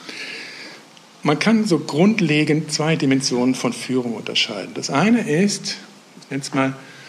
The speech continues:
sozusagen die Dimension Steuern. Etwas steuern heißt, wenn Sie im Auto fahren, dann haben Sie ein Ziel, ja,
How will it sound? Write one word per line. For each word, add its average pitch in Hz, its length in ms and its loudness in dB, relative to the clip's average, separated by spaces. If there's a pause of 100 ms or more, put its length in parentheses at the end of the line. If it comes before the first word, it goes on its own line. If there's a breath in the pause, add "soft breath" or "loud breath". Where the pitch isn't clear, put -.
(320 loud breath)
sozusagen 123 280 -4
die 123 60 -4
Dimension 120 460 -2
Steuern. 123 760 -2
Etwas - 260 -6
steuern 147 460 0
heißt, 143 420 -2
wenn 214 60 -12
Sie - 100 -12
im - 80 -10
Auto 135 200 -6
fahren, 120 380 -4
dann 107 120 -10
haben 110 140 -6
Sie 117 100 -12
ein - 120 -12
Ziel, 165 520 -2 (320)
ja, 147 280 -2